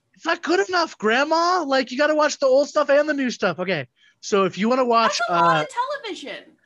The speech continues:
Speaker 2: I
Speaker 1: how
Speaker 2: still
Speaker 1: about
Speaker 2: have
Speaker 1: a
Speaker 2: other
Speaker 1: fourteen, how,
Speaker 2: hobbies.
Speaker 1: how about a fourteen-year-old girl who leads, uh, a German army? Who's, like, really, she's, like, really angry. She's, she's the best. She's my spirit animal. Anyways, you, you don't have to watch this one right away, but if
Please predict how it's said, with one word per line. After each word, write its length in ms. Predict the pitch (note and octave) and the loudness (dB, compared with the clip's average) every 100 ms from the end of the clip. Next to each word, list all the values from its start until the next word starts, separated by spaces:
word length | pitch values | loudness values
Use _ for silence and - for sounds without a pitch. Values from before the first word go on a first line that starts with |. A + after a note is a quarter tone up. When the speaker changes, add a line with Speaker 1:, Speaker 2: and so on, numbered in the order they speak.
| - | -14
Speaker 2:
I 40 | |
Speaker 1:
how 60 | - | -12
Speaker 2:
still 160 | - F#3 | -4 0
Speaker 1:
about 60 | B3 | 0
Speaker 2:
have 0 | |
Speaker 1:
a 240 | - A4 | 0 0
Speaker 2:
other 60 | A#3+ | 0
Speaker 1:
fourteen, 200 | F#4+ G#4+ | 0 0
how, 60 | B3 | 0
Speaker 2:
hobbies. 540 | F#4 F3+ D3 - - _ | -4 -10 -18 -20 -20 _
Speaker 1:
how 80 | - | -4
about 120 | G#3+ C4 | 0 0
a 40 | |
fourteen-year-old 760 | - A#3 A3+ A#3+ A#3 G#3+ G3+ D#3 | 0 -2 -2 -4 0 0 0 -2
girl 420 | E3+ F#3 A3 A3+ | 0 0 0 -4
who 480 | - G3+ F#3+ F3+ E3+ | -6 -6 -4 -6 -6
leads, 580 | E3 F3 F#3 F3+ D#3 - | -8 -6 -6 -6 -10 -8
uh, 340 | D#3+ D3+ D3 | -4 -2 -2
a 80 | D3 | -6
German 560 | B2+ D3 E3 E3+ D3+ C#3 | -8 -4 -4 -4 -6 -6
army? 460 | C#3 C#3+ B2+ A#2 - _ | -6 -6 -8 -16 -20 _
Who's, 160 | - D3 | -14 -8
like, 140 | C#3+ C3+ | -8 -8
really, 320 | D3 C#3+ C#3 | -8 -8 -10
she's, 180 | - D#3 | -8 -6
like, 140 | C#3+ | -6
really 260 | C#3 C3+ C3 | -6 -8 -8
angry. 400 | B2+ B2 A#2+ B2+ | -8 -10 -14 -16
She's, 200 | - D#3 | -12 -12
she's 200 | - D#3+ | -10 -12
the 100 | C#3+ | -10
best. 240 | C3 A2+ - | -10 -10 -12
She's 140 | C3+ | -14
my 80 | C#3 | -14
spirit 260 | - C3 B2 | -10 -10 -8
animal. 380 | A#2 A#2+ B2+ _ _ _ _ _ _ _ _ _ _ _ _ _ _ _ _ _ _ _ | -12 -14 -20 _ _ _ _ _ _ _ _ _ _ _ _ _ _ _ _ _ _ _
Anyways, 440 | C#3 B2+ B2 B2 - | -8 -8 -8 -10 -6
you, 240 | G3 A3 | -6 -4
you 120 | A3 G#3+ | -2 -2
don't 100 | A3 | 0
have 140 | G#3+ | 0
to 80 | G3 | 0
watch 180 | F#3 F3 | 0 -2
this 100 | F3 | -6
one 100 | D#3+ | -4
right 140 | D3+ | -4
away, 240 | C#3 C3+ B2 | -4 -4 -6
but 280 | B2+ C3 - | -8 -8 -10
if 220 | C3+ | -14